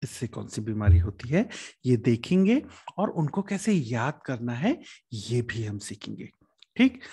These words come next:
तो मेडिकल एंटोमोलॉजी में सबसे पहले शुरुआत करते हैं हम मॉस्किटोज की। तो भैया, मॉस्किटोज जो होता है, उसमें पहली चीज तो याद रखना कि एनाफ्लीज से हमको सबको पता है यार, एनाफ्लीज से मलेरिया होता है। अब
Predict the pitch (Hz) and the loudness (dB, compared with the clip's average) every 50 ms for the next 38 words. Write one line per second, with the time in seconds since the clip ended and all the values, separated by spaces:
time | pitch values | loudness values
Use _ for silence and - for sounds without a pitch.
0 | - - - _ - 226 196 160 143 143 131 - - 285 269 254 220 180 175 165 | -20 -20 -4 _ 4 6 6 6 4 2 0 2 4 4 6 6 6 4 2 2
1 | 165 156 139 131 123 117 131 143 185 208 - - - 202 - - - 247 240 - | 2 2 2 2 0 -2 -2 -2 -2 -2 -4 -6 -8 -8 -8 -4 -2 -2 0 2
2 | 208 190 202 185 - - 160 151 160 165 160 165 - 156 - - 170 165 156 165 | 2 2 2 2 2 2 2 2 2 0 0 -2 -4 -4 -2 -2 -2 0 2 2
3 | 202 220 220 156 120 104 104 104 98 - - - - 143 127 - 151 139 131 - | 4 4 4 2 0 -2 -6 -6 -8 -10 -12 -12 -10 -4 2 6 6 6 6 4
4 | - - - - 123 - _ _ - - - - - - _ _ _ 185 170 180 | 0 -8 -10 -10 -12 -12 _ _ -20 -20 -20 -20 -20 -20 _ _ _ 2 4 6
5 | 190 214 247 247 247 247 - _ _ _ _ _ _ _ _ _ _ _ - - | 8 8 8 6 4 0 -8 _ _ _ _ _ _ _ _ _ _ _ -8 -2
6 | 135 139 139 139 - - - 196 - 240 240 240 208 - - 208 185 196 196 196 | 0 2 2 2 0 -2 -4 2 6 6 6 6 6 4 4 4 4 2 2 2
7 | 202 196 190 208 233 269 285 - - - - - - _ - 165 160 - - 214 | 2 2 2 2 2 0 0 -4 -12 -20 -20 -20 -20 _ -6 -6 -2 0 0 2
8 | 214 175 156 160 175 185 190 208 202 196 208 - 208 202 190 185 180 180 185 180 | 4 4 4 6 4 2 2 0 0 0 2 2 4 4 4 4 2 0 -4 -4
9 | - 208 220 220 226 - 226 233 220 233 - _ - 147 131 139 139 - - - | -2 -2 -2 -4 -2 -2 -2 -2 -2 -4 -10 _ -6 -2 -2 -2 -2 -2 -6 -6
10 | - - 175 190 214 226 208 - - - - - _ _ _ _ _ _ _ _ | 0 2 4 6 6 4 4 0 -6 -16 -20 -20 _ _ _ _ _ _ _ _
11 | _ _ - - 220 220 190 190 175 175 - 208 202 165 - - - 147 - - | _ _ 2 4 4 4 4 2 0 0 0 -2 0 -2 -4 -2 -4 -8 -6 -6
12 | 104 - - 80 82 85 - - - 156 147 156 156 151 - 151 147 143 147 - | -8 -10 -10 -10 -10 -10 -10 -4 0 2 4 4 4 6 8 8 8 8 8 6
13 | - 165 151 135 123 113 117 117 113 120 120 113 110 107 104 - 127 139 156 175 | 6 8 8 8 8 8 8 8 8 6 6 6 4 2 2 4 4 6 6 4
14 | 170 | 4